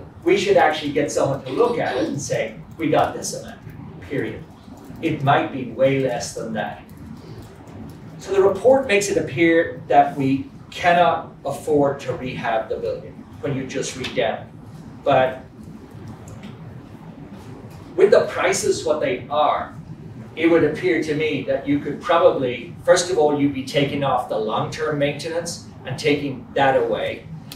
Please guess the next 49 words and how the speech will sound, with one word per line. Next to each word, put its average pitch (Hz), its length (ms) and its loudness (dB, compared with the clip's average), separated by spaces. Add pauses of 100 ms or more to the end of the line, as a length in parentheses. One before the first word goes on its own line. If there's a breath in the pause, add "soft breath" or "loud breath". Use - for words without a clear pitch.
(160 loud breath)
Then 156 200 6
you'd 160 200 2
be 143 320 2 (100)
going 151 380 2
down 143 380 4
to - 100 -14
the 135 80 -6
stuff - 360 0
that - 200 -6
needs 139 260 -2
to - 80 -10
be, 123 100 -6
maybe 131 320 -4
I 117 120 -2
think 135 180 -6
it 110 80 -10
was - 160 -8
category 123 540 -2
one 117 200 -2
and 117 120 -10
category 117 500 -4
two. - 480 2 (1160)
And 135 200 0
then 175 260 8
you 165 140 6
would 147 240 4
find 139 380 2
out 120 260 0 (540)
what, - 320 0
you 165 100 4
know, - 80 0
you 147 80 -4
would 151 160 0
maybe 147 260 0
take 135 280 -2
thirty 151 320 6
or 131 80 0
forty 139 260 2
percent - 400 -2
off - 300 -4
that - 260 2
to - 100 -4
start - 380 -2
seeing 123 500 -4 (120)
where 165 260 10
is 143 160 4
a 131 80 0
realistic 127 680 -2
figure 135 460 0